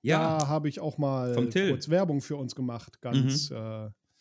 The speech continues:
Speaker 2: ganz schamlos.
Speaker 1: Ja, Shoutout an, äh, Till, äh, und das Reddit-Forum. Worum ging, äh, warum ich das weiß, Phil?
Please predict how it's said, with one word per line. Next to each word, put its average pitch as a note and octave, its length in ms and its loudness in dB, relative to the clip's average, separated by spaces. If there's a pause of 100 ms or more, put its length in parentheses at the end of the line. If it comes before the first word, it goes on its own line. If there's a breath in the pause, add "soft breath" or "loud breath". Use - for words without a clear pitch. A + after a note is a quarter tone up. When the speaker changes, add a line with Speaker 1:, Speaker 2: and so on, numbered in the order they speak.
(720 soft breath)
Speaker 2:
ganz A2+ 200 -8
schamlos. G#2+ 680 -8
Speaker 1:
Ja, A#2 260 -2
Shoutout D3+ 540 0
an, A#2 280 2
äh, G#2+ 500 0
Till, D3 480 0
äh, A2+ 180 -2
und A2 380 -2
das - 360 -8
Reddit-Forum. B2 1040 -2
Worum C3+ 260 4
ging, D3 240 4
äh, C#3 200 0 (200 loud breath)
warum D3 300 4
ich F#3 160 -2
das C#3 220 0
weiß, C#3+ 300 2
Phil? E3+ 280 -2